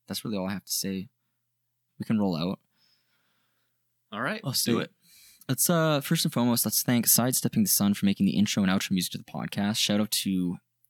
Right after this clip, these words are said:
Speaker 1: um, them for doing that. Also, as always, still unofficial sponsor of the podcast,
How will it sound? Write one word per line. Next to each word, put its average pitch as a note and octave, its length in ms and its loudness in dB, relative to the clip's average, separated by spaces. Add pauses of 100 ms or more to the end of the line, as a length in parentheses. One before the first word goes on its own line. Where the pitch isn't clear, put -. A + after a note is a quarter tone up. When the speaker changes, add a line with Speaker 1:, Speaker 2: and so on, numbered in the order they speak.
Speaker 1:
um, F2 720 -8 (320)
them A2+ 240 0
for C3+ 80 -2
doing G#2+ 280 4
that. F2+ 280 0 (520)
Also, C3+ 380 0
as A#2 360 0
always, A#2 680 -2
still B2 420 -4
unofficial A#2+ 360 -4
sponsor A2 400 0
of F2 80 -4
the - 40 -4
podcast, G2 600 0